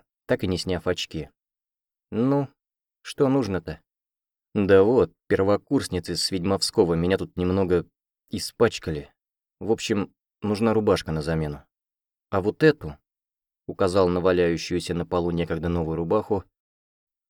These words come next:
«нужно сжечь. Уж больно она воняет». «Тебе бы и самому не помешало помыться»,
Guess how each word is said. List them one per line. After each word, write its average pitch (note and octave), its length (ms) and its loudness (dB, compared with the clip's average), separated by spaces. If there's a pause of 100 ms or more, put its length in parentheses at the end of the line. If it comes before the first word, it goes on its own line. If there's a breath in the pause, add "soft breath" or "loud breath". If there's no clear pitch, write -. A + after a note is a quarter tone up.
«нужно B2+ 540 2
сжечь. F2+ 640 -2 (500)
Уж F#2 120 -6
больно F2+ 300 2
она F2+ 120 2
воняет». F2 540 -2 (800)
«Тебе F3 260 -2
бы F#3+ 100 2
и E3 60 6
самому C3 440 2
не A2+ 120 2
помешало F2+ 500 0
помыться», F2 720 -2